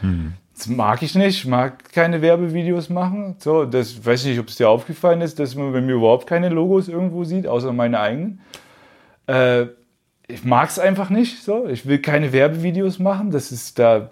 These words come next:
Speaker 2: weiß ich nicht. Also,
Speaker 1: Ja, und
Speaker 2: das
Speaker 1: das macht dich dann auch unabhängig.
Speaker 2: Ab, das ist der zweite Punkt halt so, ne? Ich
Speaker 1: Ja.
Speaker 2: muss nix machen dann da, dadurch so, ne? Und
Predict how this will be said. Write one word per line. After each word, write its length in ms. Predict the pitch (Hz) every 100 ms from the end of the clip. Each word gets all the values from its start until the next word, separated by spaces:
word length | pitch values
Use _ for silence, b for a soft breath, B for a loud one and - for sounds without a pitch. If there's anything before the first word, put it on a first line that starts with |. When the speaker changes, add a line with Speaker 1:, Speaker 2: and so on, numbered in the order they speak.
| _ -
Speaker 2:
weiß 200 | 104 135
ich 40 |
nicht. 280 | 123 101 - _ B B B B _ -
Also, 280 | 110 104 107 - 104 120 123 -
Speaker 1:
Ja, 120 | 165
und 100 | 92
Speaker 2:
das 60 | 87
Speaker 1:
das 140 | -
macht 200 | 98 -
dich 80 | 110
dann 140 | 113
auch 120 | 120
unabhängig. 680 | 117 123 87 73 71 65 - _ _ _ _ _ -
Speaker 2:
Ab, 300 | 127 117 _
das 240 | 139 123
ist 180 | 143 -
der 100 | 165
zweite 340 | - 190 196
Punkt 300 | 135 123 107 110
halt 200 | 101 -
so, 140 | 101
ne? 180 | 110 139
Ich 80 | 123
Speaker 1:
Ja. 80 | 90
Speaker 2:
muss 420 | 170 196 - - b b b -
nix 320 | 147 147 -
machen 380 | 123 104 117 98
dann 400 | 104 95 95 95
da, 260 | 107 98 98
dadurch 480 | - 101 98 92 -
so, 160 | 98
ne? 200 | 92 117 123
Und 220 | 107